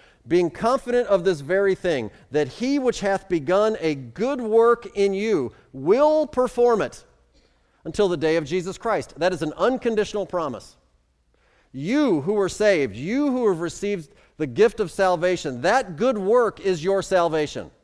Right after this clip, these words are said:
It has begun in your spirit. It is being refined in your soul through practical sanctification, and it will be ultimately on full display at your glorification. It is an ongoing process, but it will happen. Your salvation is eternally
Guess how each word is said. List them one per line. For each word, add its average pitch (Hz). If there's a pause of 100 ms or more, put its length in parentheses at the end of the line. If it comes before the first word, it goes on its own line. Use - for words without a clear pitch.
(480)
It 180
has 175
begun 175
in 262
your 214
spirit. 185
It 165
is 156
being 190
refined 190
in 185
your 170
soul 190
through 165
practical 196
sanctification, 170 (240)
and 170
it 196
will 180
be 165
ultimately 208
on 220
full 196
display 185
at 170
your 160
glorification. 156
It 180
is 175
an 165
ongoing 196
process, 175 (260)
but 180
it 208
will 208
happen. 185 (180)
Your 190 (180)
salvation 196
is 165
eternally 170